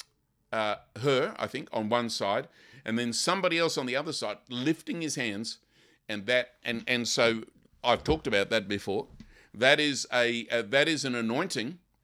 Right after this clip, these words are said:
uh, that is upon him that is transferred onto the battlefield. And that's a no-brainer for me. Uh, you know, that's my perspective, certainly. And, uh, and, and he said, "You know,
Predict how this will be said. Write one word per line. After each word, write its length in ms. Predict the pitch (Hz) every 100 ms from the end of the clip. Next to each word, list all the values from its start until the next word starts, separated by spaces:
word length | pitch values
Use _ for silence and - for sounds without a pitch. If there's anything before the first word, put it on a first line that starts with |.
| _ - _ -
uh, 220 | 117 120 120
that 240 | 120 - -
is 220 | 123 98
upon 560 | 117 - - - 160 135
him 640 | 110 - 202 147 120 214 _ _ _ _ _ _ -
that 280 | 101 131 -
is 300 | 127 113 - - -
transferred 840 | - 151 160 160 - - 160 127
onto 240 | 123 127 117
the 100 | 117
battlefield. 640 | 123 156 147 101 73 67 - - _ _ -
And 160 | 104
that's 240 | 104 95 -
a 220 | 90 78 _ _ _ _ _ _ -
no-brainer 520 | 147 85 98 143 143
for 120 | -
me. 240 | - - _ _ _ _ _ _ _ _ -
Uh, 520 | 98 90 87 82 82 -
you 140 | 113
know, 140 | 107 87
that's 240 | 104 -
my 160 | 101 131
perspective, 520 | 107 - 87 - -
certainly. 400 | - 143 - 135 _ _ _ _ _
And, 320 | 104 101 98 98
uh, 220 | 98 101
and, 200 | 117 123
and 160 | 127 120
he 160 | 131 170
said, 260 | - 151
"You 120 | 131
know, 340 | 135 110 98